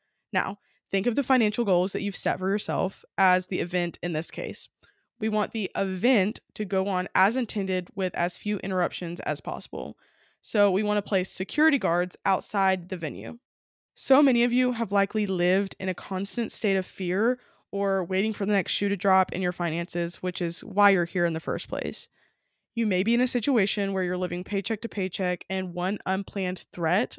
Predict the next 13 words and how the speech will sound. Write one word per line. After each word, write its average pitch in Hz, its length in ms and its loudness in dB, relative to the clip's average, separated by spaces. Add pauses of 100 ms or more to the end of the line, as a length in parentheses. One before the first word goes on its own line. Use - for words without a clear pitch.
that 214 160 -6
presents 190 420 -6
itself 208 420 -2
in 202 80 -6
the 190 60 -2
form 180 280 -4
of 170 240 2
a 185 60 -6
car 226 240 6
repair 214 440 4
or 180 160 -2
medical 180 400 0
expense 233 540 -4